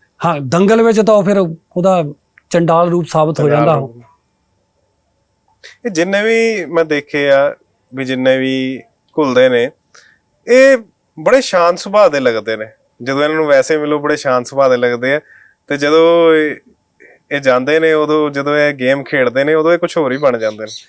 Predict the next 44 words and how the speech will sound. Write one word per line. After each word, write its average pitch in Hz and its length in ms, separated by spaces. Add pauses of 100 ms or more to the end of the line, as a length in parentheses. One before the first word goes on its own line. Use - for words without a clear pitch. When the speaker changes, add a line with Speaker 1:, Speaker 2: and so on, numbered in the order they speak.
(280)
Speaker 1:
ਭਾਜੀ 226 180
ਜਿਹੜੀ 240 240
ਰੋਜ਼ 170 360
ਮਿਹਨਤ 185 280
ਕਰਨੀ 180 260
ਨਾ, 202 80
ਉਹਦਾ 196 300
ਤਪ 160 100
ਹੀ 180 80
ਐਡਾ 156 260
ਹੁੰਦਾ, 147 220
ਉਹਦਾ 170 180
ਜਿਹੜਾ 175 160
Speaker 2:
ਹੂੰ। 180 60
Speaker 1:
ਸੇਕ 156 340
ਆ 170 80
ਨਾ, 190 140
ਫਿਰ 165 140
ਅਖਾੜੇ 160 340
'ਚ 170 100
ਦੰਗਲ 151 360
'ਚ 147 40
ਹੀ 151 60
ਕੱਢਦੇ 131 340
ਆ। 135 40 (380)
Speaker 2:
ਹੂੰ। 123 180
Speaker 1:
ਨਾਰਮਲ 156 320
ਬੰਦਾ 165 240
ਝੱਲ 170 260
ਨਹੀਂ 156 120
ਸਕਦਾ, 156 320 (760)
ਨਾਰਮਲ 165 380
ਬੰਦਾ 170 260
ਭਲਵਾਨ 185 340
ਦੀ 175 80
ਧੌਣ 180 260
ਨਹੀਂ 170 100
ਚੱਲ 185 180
ਸਕਦਾ, 180 460 (520)
ਧੌਣ 170 200
ਦੇ 160 80
ਮਲਕੇ 170 380
ਹਿਲ 165 140
ਜਾਓਗੇ। 170 300